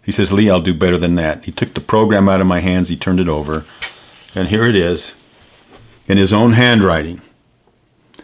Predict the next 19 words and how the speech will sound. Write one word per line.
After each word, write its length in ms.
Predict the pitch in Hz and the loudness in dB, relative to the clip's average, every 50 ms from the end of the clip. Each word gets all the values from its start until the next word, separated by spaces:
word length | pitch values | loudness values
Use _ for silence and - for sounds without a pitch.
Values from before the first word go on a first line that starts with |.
| _ _ _ _ - | _ _ _ _ -2
"Don't 220 | 98 92 98 95 | -2 0 0 2
look 220 | 95 98 95 - - | 0 0 0 -2 -2
back." 400 | 98 87 80 80 - - - - - _ _ _ _ _ _ _ _ _ _ _ _ _ _ _ _ _ _ _ _ _ _ _ _ _ _ _ _ _ - - - - - - - - | -4 -4 -4 -6 -10 -16 -20 -20 -20 _ _ _ _ _ _ _ _ _ _ _ _ _ _ _ _ _ _ _ _ _ _ _ _ _ _ _ _ _ -20 -20 -20 -20 -20 -16 -4 -2
Now, 340 | 107 98 101 98 95 87 - - | 0 2 2 2 0 -2 -4 -6
that 420 | 98 95 113 117 120 120 117 - | -2 0 2 2 2 0 -2 0
is 300 | 117 110 107 101 92 92 | 0 2 2 2 0 2
the 80 | 101 98 | 2 2
man, 460 | 98 104 101 98 90 87 87 82 78 - - _ _ - | 4 4 2 2 0 0 -2 -4 -6 -12 -18 _ _ -4
that 200 | 95 95 98 92 | -2 0 0 2
is 160 | 95 98 95 | 2 0 0
self-actualizing, 1120 | - - 107 101 95 98 101 95 98 95 - - 87 87 85 82 80 80 - 82 76 78 78 - - - - - - _ _ _ - | -2 -2 0 0 0 0 0 0 0 -2 -4 -4 -2 -2 -2 -2 -2 -4 -6 -8 -8 -10 -12 -14 -20 -20 -20 -20 -20 _ _ _ -6
that 160 | 92 87 90 | -4 -4 -2
is 120 | 90 87 | -4 -6
part 260 | - - 110 101 98 | -4 -2 0 0 0
of 60 | 92 85 | 2 0
the 60 | 92 | 0
empowered 420 | 87 - 104 92 87 87 87 85 | -2 -2 -2 -2 0 0 -2 -2
wealth 200 | 85 87 82 - | -2 -4 -2 -2
mindset. 540 | 92 87 82 85 80 - - - 69 71 | -2 -2 -2 -2 -4 -8 -12 -14 -16 -16